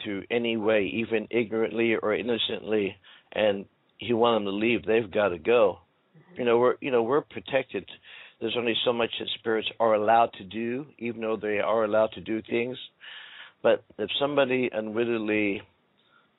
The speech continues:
Speaker 1: says, "Let's see if there's any, you know, spirits here," or, "Hello, you know, talk to my recorder. I invite you in so we can have this conversation or, or show yourself."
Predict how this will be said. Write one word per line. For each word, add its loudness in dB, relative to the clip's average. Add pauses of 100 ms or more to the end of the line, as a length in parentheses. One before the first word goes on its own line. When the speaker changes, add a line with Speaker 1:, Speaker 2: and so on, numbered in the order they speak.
(280)
Speaker 1:
says, 4
"Let's 2
see -2
if 0
there's 0
any, -2
you -10
know, -4 (160)
spirits 2 (120)
here," 2
or, -2 (1120)
"Hello, 6
you 2
know, 0 (100)
talk 4
to -12
my 0
recorder. 0 (720)
I 4
invite 2 (120)
you -6
in -2 (120)
so -2
we -6
can -10
have 2
this -6
conversation -2
or, -4
or -6 (100)
show 4
yourself." 4